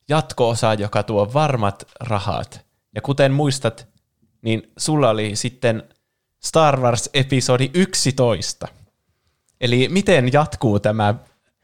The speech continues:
Penen esittelemä, esittelemä uuden Star Wars-trilogian ensimmäinen osa?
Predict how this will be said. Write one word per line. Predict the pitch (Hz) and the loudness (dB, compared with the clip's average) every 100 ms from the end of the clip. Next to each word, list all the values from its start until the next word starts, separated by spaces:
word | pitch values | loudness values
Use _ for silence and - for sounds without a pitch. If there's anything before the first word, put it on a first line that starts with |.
| _ _ - | _ _ 0
Penen | 143 139 123 | 4 6 4
esittelemä, | 117 120 - 107 - 110 104 104 107 107 - _ _ _ - - - - _ - 82 - | 2 0 0 -4 -2 0 0 2 0 -2 -6 _ _ _ -20 -14 -12 -12 _ -14 -8 -2
esittelemä | 120 113 123 - 113 113 113 - | 0 0 -2 0 0 2 0 0
uuden | 143 123 110 | 0 2 0
Star | - 135 120 | -2 0 0
Wars-trilogian | 110 - - 107 107 101 110 104 | -2 -6 -4 -2 0 0 0 0
ensimmäinen | 110 120 113 110 104 107 107 | 2 0 -2 -2 0 0 -2
osa? | - 110 - | -2 -4 -2